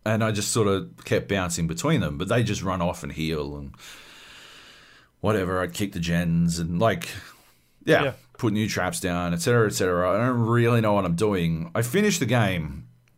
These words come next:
Speaker 1: Yeah, we got a bunch of points. And, yeah, look, and they're all, like, rank three. They're all clearly together. I'm like, "Hey, guys, G Gs. Haven't played Trap before, but at least we got to farm some points."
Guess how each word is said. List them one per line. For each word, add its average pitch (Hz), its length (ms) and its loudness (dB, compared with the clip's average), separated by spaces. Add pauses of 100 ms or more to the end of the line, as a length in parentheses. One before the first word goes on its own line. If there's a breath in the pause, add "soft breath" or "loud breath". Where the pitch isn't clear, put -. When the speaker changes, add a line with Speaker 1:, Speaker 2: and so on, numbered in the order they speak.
(540)
Speaker 1:
Yeah, 104 180 2
we 95 160 -2
got 170 120 0
a 147 40 2
bunch 123 260 0
of 110 60 -6
points. 98 680 -2 (920 soft breath)
And, 104 340 0
yeah, 113 200 4
look, 113 400 0
and 107 120 0
they're 117 180 2
all, 127 140 2
like, 107 220 2
rank 92 220 -2
three. 82 520 -2 (360)
They're 95 220 -2
all 107 220 0
clearly 95 400 0
together. 78 580 0 (180)
I'm 95 160 -2
like, 90 220 -2
"Hey, 113 220 2
guys, 101 680 0 (160)
G 113 200 -2
Gs. 98 540 -2 (680 soft breath)
Haven't 107 220 -2
played 98 240 0
Trap 87 340 -4
before, 90 640 -4
but 80 300 -4
at 80 60 -8
least 85 200 -4
we 90 60 -6
got 85 140 -2
to - 60 -14
farm 82 280 -4
some - 140 -16
points." 78 400 -8